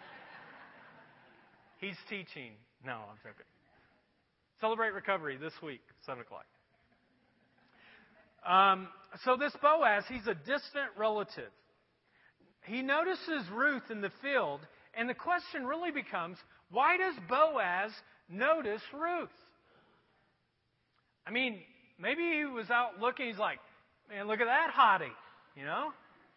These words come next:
Maybe he was looking at her and said, "Wow,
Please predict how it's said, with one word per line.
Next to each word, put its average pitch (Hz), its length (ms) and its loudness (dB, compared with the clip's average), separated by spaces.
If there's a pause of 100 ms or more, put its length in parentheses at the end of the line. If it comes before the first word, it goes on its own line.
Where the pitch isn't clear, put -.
(960)
Maybe 233 260 2
he 330 80 2
was 294 140 -2
looking 277 280 0
at 277 140 2
her 269 60 0
and 254 120 -2
said, 214 260 -4
"Wow, 277 320 4